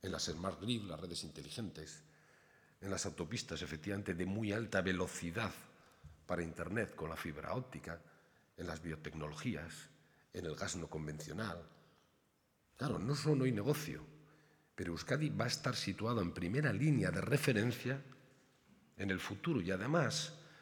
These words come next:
al frente habrá empresas tractoras que lleven detrás de ella a buena parte de nuestro tejido y nos hará crecer y nos estar-, nos hará estar situados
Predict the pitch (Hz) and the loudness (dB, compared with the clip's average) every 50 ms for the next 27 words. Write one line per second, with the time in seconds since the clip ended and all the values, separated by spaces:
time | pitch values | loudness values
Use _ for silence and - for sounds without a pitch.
0 | - - - - - - 95 95 - - - 175 170 151 - 104 101 131 143 135 | -20 -20 -18 -8 -4 -2 -2 -2 0 2 4 4 4 4 4 2 4 4 4 4
1 | 120 107 - 131 143 - 147 127 - - 98 85 - - - 185 165 - 78 76 | 4 4 2 2 2 4 2 2 4 2 2 2 0 2 4 4 6 6 4 0
2 | - - - - - - - - - - - - - - - - - _ _ _ | -2 -2 -4 -4 -6 -10 -14 -20 -20 -20 -20 -20 -20 -20 -20 -20 -20 _ _ _
3 | - - 113 90 107 127 175 165 131 98 85 78 78 - 135 113 87 95 95 85 | -4 -2 0 2 2 4 4 4 4 4 2 0 0 0 -2 -2 0 -2 -2 -2
4 | 78 80 85 80 - - - - - - - _ _ _ _ _ - - - 90 | -2 -4 -4 -6 -10 -14 -20 -20 -20 -20 -20 _ _ _ _ _ -10 -6 -6 -4
5 | 87 123 151 156 135 151 151 - 113 98 - 80 80 82 82 85 82 - - 80 | -2 0 0 0 0 2 0 0 0 -2 -2 -4 -4 -4 -4 -6 -8 -8 -8 -8
6 | 76 78 78 - - 69 - - - - - - - - - - - _ _ - | -6 -6 -6 -6 -8 -10 -14 -14 -16 -18 -20 -20 -20 -20 -20 -20 -20 _ _ -4
7 | 107 92 87 82 - 80 82 101 - - 90 - 85 - - - - - - - | -2 -2 0 0 0 0 0 0 0 0 -2 0 -2 -2 -4 -4 -10 -18 -20 -20
8 | - - - - - _ _ _ - 104 104 92 90 - 92 - - 95 90 - | -20 -20 -20 -20 -20 _ _ _ -4 -2 -2 0 -2 -2 -4 -2 -2 -2 -2 -2
9 | - 95 92 87 98 92 113 127 - - 127 120 - - 101 92 - 120 120 123 | -4 -8 -6 -6 -4 -2 -2 -2 0 0 -2 0 0 -2 -4 -2 -2 -2 0 0
10 | 127 127 - | -2 -2 -4